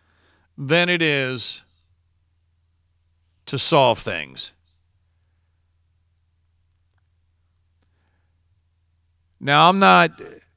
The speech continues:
disrespecting the profession of sales in any way. You know I love sales,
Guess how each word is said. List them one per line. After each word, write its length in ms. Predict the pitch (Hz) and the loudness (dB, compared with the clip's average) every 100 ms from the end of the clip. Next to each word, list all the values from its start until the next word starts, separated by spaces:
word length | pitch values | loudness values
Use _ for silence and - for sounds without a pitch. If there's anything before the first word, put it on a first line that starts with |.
| _ 147 | _ 0
disrespecting 1200 | 151 175 - 156 - - 151 139 135 123 117 107 - _ _ _ _ _ _ | 4 4 2 0 0 2 0 2 0 -2 -4 -10 -18 _ _ _ _ _ _
the 80 | 123 | -6
profession 540 | 139 - 147 131 143 | -4 2 2 2 -2
of 100 | 123 | -2
sales 400 | - 139 139 123 | 0 2 2 0
in 140 | 131 | 0
any 180 | 131 131 | 0 0
way. 420 | 120 110 67 64 - _ _ _ _ _ _ _ _ _ _ _ _ _ _ _ _ _ _ _ - | 0 -2 -2 -10 -16 _ _ _ _ _ _ _ _ _ _ _ _ _ _ _ _ _ _ _ -8
You 180 | 123 131 | -2 2
know 220 | 139 139 | 4 4
I 80 | 135 | 4
love 280 | 131 127 | 2 -2
sales, 540 | - 110 82 60 - | -4 -8 -12 -16 -20